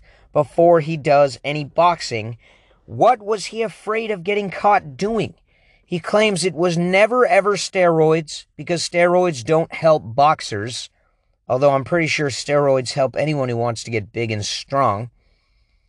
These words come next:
So what was it? Was it cocaine that he used so often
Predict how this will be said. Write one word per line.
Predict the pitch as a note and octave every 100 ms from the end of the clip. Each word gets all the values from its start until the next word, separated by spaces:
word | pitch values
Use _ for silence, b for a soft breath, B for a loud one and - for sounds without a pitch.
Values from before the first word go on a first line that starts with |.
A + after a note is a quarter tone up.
| _ _
So | - F#3
what | F3 G3+
was | G#3 D#3+
it? | - _ _ _ _ _ _ _ _ -
Was | B2
it | D#3
cocaine | - F3 F3 F3 F3 G3+
that | F#3+
he | F3+
used | E3+ F3+ F#3 -
so | - - E3 F3+
often | C3 D#3 G3+ F#3+